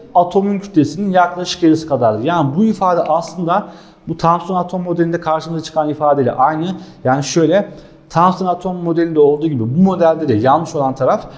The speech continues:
atomda atom kütlesinin, e, yarısını sadece proton oluşturmuyor. Yani atomlarda kütlenin, e, yarısını,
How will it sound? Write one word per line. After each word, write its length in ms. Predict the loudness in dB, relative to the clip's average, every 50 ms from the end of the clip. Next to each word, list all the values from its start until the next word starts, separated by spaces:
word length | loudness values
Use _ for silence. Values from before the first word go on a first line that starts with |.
| -20 -20 -20 -20 -4 0
atomda 640 | 0 0 2 2 0 0 0 0 -2 -2 -2 -2 -6 -10 -20 -20 -20 -20 -10 -2 0
atom 400 | 0 0 2 2 0 0 0 -2
kütlesinin, 520 | -4 0 2 2 2 2 0 -6 -6 -6 -4
e, 60 | -2 0
yarısını 600 | 0 0 0 2 2 2 2 2 0 -4 -6 -8
sadece 460 | -10 -6 -2 0 0 0 0 -2 -4
proton 280 | -4 -6 -6 -6 -6 -6
oluşturmuyor. 540 | -4 -4 -4 -6 -8 -8 -6 -4 -4 -2 -2
Yani 260 | 0 0 0 0 -2
atomlarda 720 | -2 -4 -6 -4 -4 -4 -6 -4 -2 -2 -2 -2 -2 -4 -6 -8 -12 -20 -8
kütlenin, 600 | -6 -6 -6 -4 0 0 0 0 0 -2 -6 -6 -10 -16 -20 -20 -20 -20 _ -8 -4
e, 80 | 0 0
yarısını, 680 | 2 4 4 4 4 4 0 -4 -6 -6 -6 -6 -6